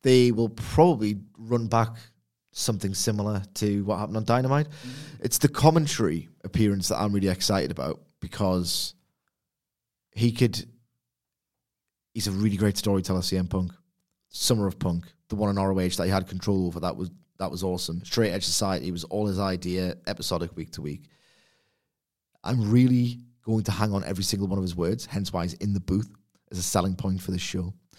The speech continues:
Speaker 1: because he could sell what Darby Allin does and at the same time tell you what he's going to do in the match to avoid it.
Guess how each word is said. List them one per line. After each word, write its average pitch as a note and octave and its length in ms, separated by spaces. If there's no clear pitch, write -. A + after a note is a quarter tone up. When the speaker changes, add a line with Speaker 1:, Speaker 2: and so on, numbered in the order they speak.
Speaker 1:
because G2+ 240
he A#2+ 180
could A2 360
sell C#3+ 640
what B2+ 200
Darby A#2 280
Allin G#2 340
does D#2 520
and G#2+ 120
at - 60
the - 60
same G#2+ 380
time F2 480
tell G2+ 320
you G2+ 140
what F#2+ 240
he's G2+ 240
going G#2+ 180
to - 60
do G#2 160
in G2 80
the F#2 60
match F#2+ 300
to G2 120
avoid G2 320
it. G#2 120